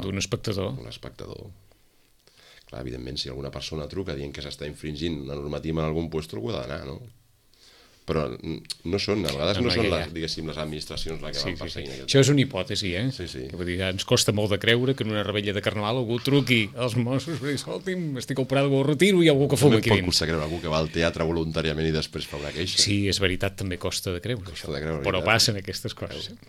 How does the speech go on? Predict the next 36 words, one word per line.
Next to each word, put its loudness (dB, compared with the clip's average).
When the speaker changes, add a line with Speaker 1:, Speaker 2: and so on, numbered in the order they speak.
Speaker 2:
Però -2
com -4
sí. -6
Speaker 1:
Deu 8
i 10
cinquanta-dos 6
minuts, 6
això 6
és 4
el 6
que 4
hi 4
ha 4
previst 4
pel 4
dispositiu 2
de 2
Carnaval 2
d'enguany. 4
En -10
qualsevol -2
cas, 2
doncs, -2
això, 2
una, -4
una 4
certa 6
reformulació 4
Speaker 2:
Mhm. -12
Speaker 1:
de, -4
dels -2
efectius, 0
la -2
qual 0
cosa 4
no, 2